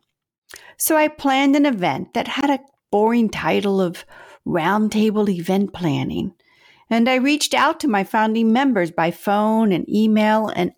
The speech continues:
asked them to show up to help me plan roundtable events for the community. And she was exactly right. They indeed showed up for me. My thought partner suggested that I make this event about them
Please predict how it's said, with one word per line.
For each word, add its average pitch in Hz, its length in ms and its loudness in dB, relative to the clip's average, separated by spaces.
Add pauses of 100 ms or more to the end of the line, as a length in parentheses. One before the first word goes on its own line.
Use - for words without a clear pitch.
asked 226 540 -4
them 170 240 0
to 185 100 -2
show 214 360 2
up 226 340 0
to 180 60 -10
help 233 260 -2
me 226 140 0
plan 175 420 -2
roundtable 185 760 0
events 170 380 -4
for - 120 -6
the 190 120 -4
community. 254 640 0 (760)
And 262 160 -2
she 330 180 2
was 339 180 0
exactly 202 640 -2
right. 226 540 -2 (340)
They 220 260 0
indeed 214 560 -2
showed 196 580 0
up - 360 -4 (600)
for - 280 -2
me. 240 560 0 (800)
My 247 160 0
thought - 340 -2
partner 233 300 -2
suggested 220 580 -2
that 226 120 0
I 220 120 2
make 247 360 0
this 240 160 -6
event 185 360 -2
about 165 420 -2
them 165 440 -2